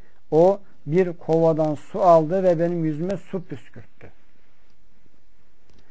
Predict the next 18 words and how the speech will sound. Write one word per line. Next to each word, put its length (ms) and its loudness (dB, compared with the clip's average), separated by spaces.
Beş 280 10
yaşında 340 -2
bir 60 -4
çocuk 420 -2
Aleyhisselatü 360 6
Vesselam 380 2
onun 120 0
yüzüne 280 0
su 140 -10
püskürtüyor. 680 -6
O 120 6
da 140 8
bunu, 140 2
"Ben 200 6
bunu 120 2
ezberledim, 680 6
aklımda 340 2
kaldı." 400 2